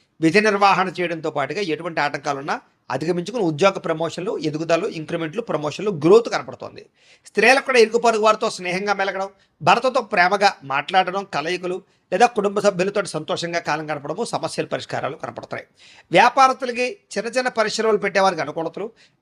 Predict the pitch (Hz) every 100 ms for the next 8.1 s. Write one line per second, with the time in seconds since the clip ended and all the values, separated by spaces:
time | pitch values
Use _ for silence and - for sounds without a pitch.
0 | 165 220 247 247 240 214 196 214 180 175
1 | 175 220 202 170 175 180 180 170 160 -
2 | 160 156 143 131 131 160 208 _ _ _
3 | 151 190 240 269 254 254 262 - 208 -
4 | 233 220 214 226 233 233 220 202 220 185
5 | 175 220 196 185 190 190 185 180 202 180
6 | 160 208 185 - _ _ - 165 175 208
7 | 196 196 185 190 151 170 170 160 180 170
8 | 170